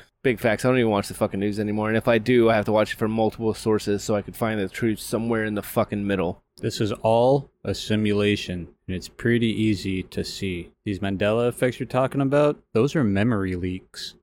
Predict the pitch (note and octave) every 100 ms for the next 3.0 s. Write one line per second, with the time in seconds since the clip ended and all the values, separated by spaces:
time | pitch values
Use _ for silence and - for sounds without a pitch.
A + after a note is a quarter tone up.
0 | - G#2+ G2+ - G#2 G2 G#2 A2+ - F2+
1 | F2 - - G2+ A2+ A2 A#2 B2 A2 G#2
2 | G2+ G#2 G#2+ A#2 G#2+ G2+ F#2+ F#2 F2+ -